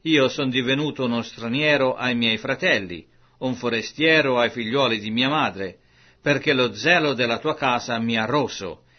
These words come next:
e i vituperi di quelli che ti vi-, vituperano sono caduti su me. Io ho pianto, ho afflitto l'anima mia con digiuno, ma questo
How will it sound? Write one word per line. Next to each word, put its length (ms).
e 240
i 120
vituperi 680
di 120
quelli 540
che 200
ti 220
vi-, 220
vituperano 760
sono 260
caduti 460
su 200
me. 360
Io 260
ho 380
pianto, 680
ho 100
afflitto 640
l'anima 440
mia 380
con 260
digiuno, 680
ma 200
questo 680